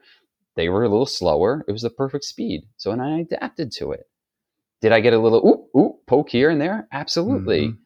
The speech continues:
Speaker 1: And, and again, emotionally, what did I think it was? I thought it was, "Uh-oh, this is danger. This is a problem. What am I doing? This is stupid." And I had to process that emotionally and say,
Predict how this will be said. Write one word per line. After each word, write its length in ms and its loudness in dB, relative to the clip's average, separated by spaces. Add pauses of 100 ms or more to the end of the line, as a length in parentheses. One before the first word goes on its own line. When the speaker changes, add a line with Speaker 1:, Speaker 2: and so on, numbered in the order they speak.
(200)
Speaker 1:
And, 300 0
and 100 -2
again, 220 2
emotionally, 500 2
what 180 -2
did 120 -2
I 120 4
think 220 -2
it 140 0
was? 320 -4
I 140 -4
thought 220 0
it 100 -2
was, 260 -2
"Uh-oh, 320 2
this 160 -4
is 100 -6
danger. 380 2
This 180 -6
is 100 -8
a 60 -2
problem. 460 -2
What 100 -2
am 80 -2
I 60 0
doing? 380 0
This 160 -4
is 120 -6
stupid." 480 0 (420)
And 100 -10
I 20 -4
had 100 -2
to 80 -10
process 480 -4
that 160 2
emotionally 880 -4
and 180 -6
say, 460 -2